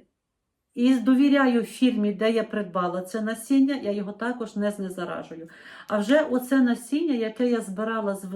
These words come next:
з наших грядочок, я його буду знезаражувати. От. Перед посівом зливаю оцю водичку,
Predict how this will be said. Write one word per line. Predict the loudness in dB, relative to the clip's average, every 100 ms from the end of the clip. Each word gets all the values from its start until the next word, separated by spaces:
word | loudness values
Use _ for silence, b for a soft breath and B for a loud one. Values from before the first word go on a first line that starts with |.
| -10
з | -4
наших | -4 -4 -8 -8
грядочок, | -6 -6 -8 -6 -4 -6 -10 _ _ b b b
я | -2 2
його | 2 0
буду | -2 -6
знезаражувати. | -4 -6 -6 -8 -8 -12 -14 -16 -18 _ _ _ B B B
От. | -6 -6 -8 b b b b
Перед | 2 4 2 0
посівом | -2 0 2 2 0
зливаю | -2 -2 0 0 -2 -6
оцю | -8 -8
водичку, | -8 -6 -6 -8 -8 -6 -6 -6